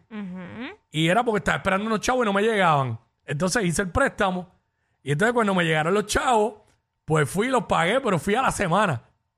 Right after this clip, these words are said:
Speaker 2: Fui a la semana, "Sí, vengo a saldar el préstamo". <laughs>
Speaker 1: Y
Speaker 2: El
Speaker 1: ellos
Speaker 2: ca-
Speaker 1: te miraron bien contentos.
Speaker 2: Ah,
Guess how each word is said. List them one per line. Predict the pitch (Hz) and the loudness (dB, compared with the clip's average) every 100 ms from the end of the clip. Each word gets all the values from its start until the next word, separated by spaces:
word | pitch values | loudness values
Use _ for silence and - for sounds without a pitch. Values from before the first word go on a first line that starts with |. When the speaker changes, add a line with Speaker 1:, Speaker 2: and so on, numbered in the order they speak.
| _ _ _ - | _ _ _ -2
Speaker 2:
Fui | 170 | 2
a | |
la | 185 | 2
semana, | 240 254 214 | 2 2 2
"Sí, | 277 | 2
vengo | 311 285 | 2 2
a | 277 | 0
saldar | 302 285 311 | 0 2 2
el | |
préstamo". | 302 262 262 262 214 165 - - - - - - - - _ - - | 2 0 2 0 0 -4 -2 -2 -2 -12 -10 -8 -8 -16 _ -20 -6
<laughs> | 415 784 - - 392 1077 679 1017 988 554 587 - 960 | -6 -2 -2 0 0 0 -2 -4 -6 -6 -6 -8 -6
Speaker 1:
Y | - | -2
Speaker 2:
El | |
Speaker 1:
ellos | 262 277 | 2 4
Speaker 2:
ca- | 226 | 4
Speaker 1:
te | 302 | 2
miraron | 311 320 349 | 2 2 2
bien | 294 254 | 0 0
contentos. | 269 262 226 320 | -2 0 2 4
Speaker 2:
Ah, | 381 | 4